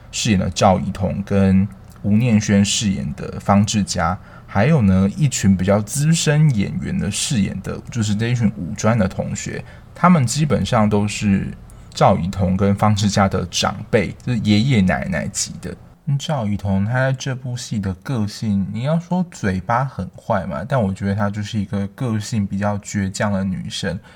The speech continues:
可是她讲话真的不会太好听，你可以说狗嘴吐不出象牙，然后她脾气也是蛮冲的。感觉对方如果讲话比较不客气，或是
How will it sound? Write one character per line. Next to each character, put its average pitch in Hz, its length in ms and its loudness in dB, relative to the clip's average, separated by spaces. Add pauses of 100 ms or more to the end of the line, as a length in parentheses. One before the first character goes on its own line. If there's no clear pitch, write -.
(100)
可 165 120 0
是 170 80 2
她 214 100 0
讲 95 300 0
话 113 200 0
真 120 220 -4
的 113 80 0
不 95 220 -4
会 95 240 0
太 - 300 -2
好 - 320 -12
听， 107 240 -6
你 98 80 0
可 113 100 -2
以 107 120 0
说 101 340 -2 (300)
狗 104 240 0
嘴 104 240 0
吐 107 160 -6
不 101 160 -2
出 98 240 -6
象 95 360 -4 (140)
牙， - 220 -12
然 101 100 0
后 110 80 0
她 120 140 4
脾 95 320 -6
气 98 340 -2
也 87 120 -4
是 - 140 -4
蛮 104 280 -2
冲 - 400 -4
的。 73 180 -12 (300)
感 113 180 2
觉 120 40 0
对 139 280 0
方 127 240 0
如 113 60 -4
果 113 140 0
讲 95 260 -2
话 110 160 -2
比 98 100 -6
较 107 120 4
不 - 160 -12
客 104 280 -4
气， 101 240 -4
或 101 240 -4
是 104 320 -4